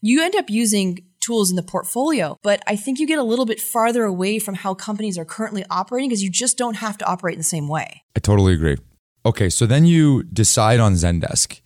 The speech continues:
Speaker 2: Can you walk me through, was Zendesk a portfolio company?
Speaker 1: It was not.
Speaker 2: <laughs> Okay.
Speaker 1: Yeah, I know. That's, I'm sure that that stung a bit on the A sixteen Z side.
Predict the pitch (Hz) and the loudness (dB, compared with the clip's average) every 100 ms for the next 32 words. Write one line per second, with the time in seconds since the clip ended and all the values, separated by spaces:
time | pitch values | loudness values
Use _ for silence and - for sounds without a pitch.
0 | _ _ _ _ - 117 120 107 123 156 | _ _ _ _ 0 4 4 6 4 2
1 | 175 165 - 120 110 92 87 95 - - | 2 0 2 4 4 4 0 -4 -12 -20
2 | _ _ _ 110 131 117 151 170 - 147 | _ _ _ 2 2 4 2 2 0 -2
3 | 120 107 117 107 98 85 82 71 78 104 | 0 -2 0 2 2 0 -2 -2 0 0
4 | 101 _ _ _ 190 202 190 175 175 202 | -2 _ _ _ -6 -4 -2 -2 -2 -4
5 | - _ - - - - _ _ - - | -8 _ -10 -10 -10 -14 _ _ -20 -20
6 | - - _ - 98 98 107 131 190 180 | -20 -20 _ -8 -4 0 2 2 2 0
7 | 180 - 190 208 220 202 202 220 - - | -2 -6 0 2 4 4 4 2 0 0
8 | 208 233 - 262 240 226 - 208 208 - | 0 0 2 2 2 0 0 0 2 2
9 | 254 233 214 208 190 190 - - 190 - | 4 4 2 2 2 2 0 -2 0 0
10 | 202 - 226 - 208 202 196 185 175 | 0 0 0 -2 0 0 0 -2 -4